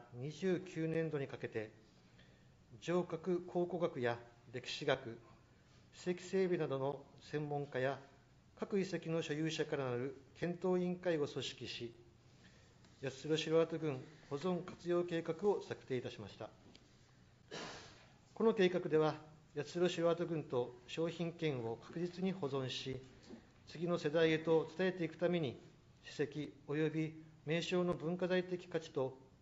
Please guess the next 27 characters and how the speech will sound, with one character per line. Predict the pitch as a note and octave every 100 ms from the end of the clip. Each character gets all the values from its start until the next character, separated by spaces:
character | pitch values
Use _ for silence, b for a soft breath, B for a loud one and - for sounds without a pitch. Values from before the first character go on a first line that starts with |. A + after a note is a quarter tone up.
| -
構 | - F#3
成 | F#3 F#3+
す | F#3 G3
る | G3
要 | F3+ F3
素 | F3+
を | D#3+ - C#3+
明 | D3
確 | D3 D3+
に | C3+
し、 | A2+ A#2 A2+ - - b b b b - -
適 | C#3+ -
切 | D#3+ D#3
に | D3+ D3+ - -
保 | D#3
存 | F#3 F#3
活 | - -
用 | F3+ F3+
す | F3+
る | F3+
た | F3
め | E3+
の | D#3+ D3 -
基 | - C#3+
本 | D3+ F3
方 | D#3+ D#3+
針、 | D#3 - A#2+